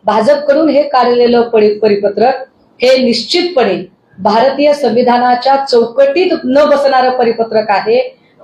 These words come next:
पण अशा परिपत्रकातून भाजपा निष्कारण आरएसएसला वादाच्या भोवऱ्यात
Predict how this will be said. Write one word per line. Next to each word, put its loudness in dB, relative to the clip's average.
पण 4
अशा 0
परिपत्रकातून -2
भाजपा 0
निष्कारण 0
आरएसएसला 0
वादाच्या 0
भोवऱ्यात 2